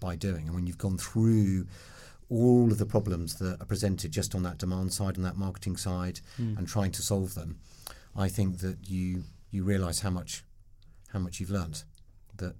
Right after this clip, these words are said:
Speaker 1: that other people just don't know. We have this expression at Headbox called "You don't, um, you don't know what you don't know until you know it."
Speaker 2: That's brilliant.
Speaker 1: And, <laughs> and I know it's, it's a,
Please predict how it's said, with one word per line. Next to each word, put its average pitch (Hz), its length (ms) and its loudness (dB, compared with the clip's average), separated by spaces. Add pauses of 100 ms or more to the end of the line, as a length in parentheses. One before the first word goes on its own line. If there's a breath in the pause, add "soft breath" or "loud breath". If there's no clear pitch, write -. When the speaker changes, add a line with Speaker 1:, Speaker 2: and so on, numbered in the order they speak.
(100)
Speaker 1:
that - 100 -8
other 90 160 -4
people 82 240 -4
just 82 160 -6
don't 87 160 -2
know. 80 200 -2 (520 loud breath)
We 117 60 6
have 143 80 10
this 143 140 6
expression 117 400 8
at 95 60 4
Headbox 90 440 2
called 98 200 4
"You 104 120 8
don't, 117 300 8 (640 loud breath)
um, 107 260 6
you 113 80 2
don't 120 220 8
know 107 140 8
what 101 140 2
you 98 80 0
don't 107 240 6
know 98 180 6
until 92 220 4
you 98 100 6
know 98 180 6
it." 76 240 -4 (360)
Speaker 2:
That's 123 120 -4
brilliant. 110 360 -2 (320 loud breath)
Speaker 1:
And, 107 380 6 (100)
<laughs> 147 200 8
and 127 240 8
I - 40 8
know 135 120 6
it's, 123 260 0
it's 127 200 2
a, 120 100 6